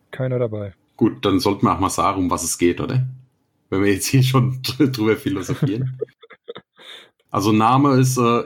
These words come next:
Speaker 2: Ich und mein Holzbein und im Prinzip geht's drum, nur Modelle mit Holzbein.
Speaker 1: Also der Anführer muss der einzige Anführer mit Holzbein sein, also Grond. Als Gefolge dürfen nur Veleros angeheuert werden, weil die haben nämlich die Holzpaddel dabei.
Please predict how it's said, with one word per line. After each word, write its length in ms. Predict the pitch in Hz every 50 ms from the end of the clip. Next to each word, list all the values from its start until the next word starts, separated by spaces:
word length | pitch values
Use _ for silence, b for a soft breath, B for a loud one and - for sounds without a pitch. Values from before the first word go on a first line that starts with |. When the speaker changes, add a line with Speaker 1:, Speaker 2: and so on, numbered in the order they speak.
| - _
Speaker 2:
Ich 180 | 143 147 139 170
und 100 | 151 131
mein 320 | 120 113 110 107 98 98
Holzbein 880 | 110 120 143 131 - - - - 185 170 170 190 226 247 240 - - _
und 300 | - 117 120 120 120 -
im 120 | 117 113
Prinzip 440 | - - 110 104 - - 110 107 -
geht's 260 | - 101 92 95 -
drum, 440 | - 90 90 95 101 101 95 98 - _ _ _
nur 360 | 101 110 120 127 127 123 131
Modelle 480 | 127 - 101 - 98 90 92 95 98 92
mit 380 | 92 90 87 90 - - - _ -
Holzbein. 500 | 90 - - - - - - - - -
Speaker 1:
Also 200 | - 135 127 127
der 120 | 131 139 135
Anführer 680 | 139 160 160 - - 175 170 170 175 175 175 180 190 - 185
muss 260 | 143 151 151 - _
der 100 | 147 151
einzige 380 | 147 143 143 - 135 131 135
Anführer 340 | 131 131 - - 135 127 120
mit 140 | 117 117 110
Holzbein 420 | 117 131 139 - _ 160 156 151
sein, 280 | 143 143 151 165 175 -
also 320 | - 123 110 110 104 107 - _ _ -
Grond. 380 | - 123 120 120 160 196 - _ _
Als 200 | - 131 123 -
Gefolge 500 | - 123 - - 147 151 156 165 165 160
dürfen 460 | 139 135 135 127 - 123 117 113 120
nur 400 | 131 151 165 180 196 220 240 226 - _
Veleros 560 | _ 131 127 143 131 131 127 120 135 143 - -
angeheuert 520 | - 147 151 151 147 143 156 160 160 -
werden, 320 | 160 156 156 170 202 240 247 _
weil 160 | _ 120 120 113
die 140 | 120 120
haben 100 | 120 120
nämlich 160 | 120 117 113 -
die 140 | - 113
Holzpaddel 480 | 95 117 117 - - - - 131 135 135
dabei. 340 | 135 139 135 147 165 202